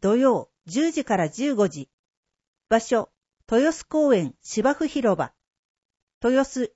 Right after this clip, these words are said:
二の三の六。費用、無料。申し込み、当日直接会場へ。問い合わせ先、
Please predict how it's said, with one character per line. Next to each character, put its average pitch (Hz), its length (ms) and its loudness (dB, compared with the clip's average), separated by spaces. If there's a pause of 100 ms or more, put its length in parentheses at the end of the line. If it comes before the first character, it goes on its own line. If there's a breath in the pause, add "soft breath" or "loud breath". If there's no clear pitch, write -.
二 285 140 2
の 247 120 2
三 226 260 -2
の 220 100 0
六。 190 400 -4 (840)
費 311 160 -2
用、 208 300 0 (280)
無 196 120 0
料。 220 400 2 (920)
申 262 180 2
し - 100 -12
込 262 180 0
み、 233 240 0 (720)
当 269 200 4
日 302 340 -4
直 233 140 -2
接 - 300 -6
会 262 260 2
場 214 280 2
へ。 160 180 -2 (1200)
問 285 200 2
い 311 60 4
合 294 40 4
わ 294 120 2
せ 294 120 -6
先、 254 400 -6